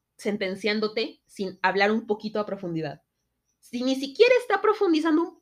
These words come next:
poco, si están hablando en el trabajo sin preguntarte, "Oye, ¿cómo está tu salud?", si están viéndote en, en, en el vestuario y no te están diciendo, "Lo siento, te estoy incomodando", si no profundizan un poco,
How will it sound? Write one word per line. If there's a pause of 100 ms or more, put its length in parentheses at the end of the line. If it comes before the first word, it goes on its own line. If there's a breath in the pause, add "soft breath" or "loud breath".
poco, (300)
si
están
hablando
en
el
trabajo
sin
preguntarte,
"Oye,
¿cómo
está
tu
salud?", (580)
si
están
viéndote
en,
en,
en
el
vestuario
y
no
te
están
diciendo,
"Lo
siento,
te
estoy
incomodando", (500)
si
no (200)
profundizan
un
poco,